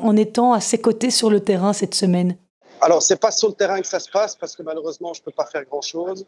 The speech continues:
Speaker 2: Mais on en avait discuté, euh, Christelle, lors d'un, d'un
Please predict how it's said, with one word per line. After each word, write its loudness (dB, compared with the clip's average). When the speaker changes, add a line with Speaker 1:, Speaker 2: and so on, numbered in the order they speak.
Speaker 2:
Mais -2
on 2
en 2
avait 2
discuté, 0
euh, 0
Christelle, -14
lors -6
d'un, -2
d'un -2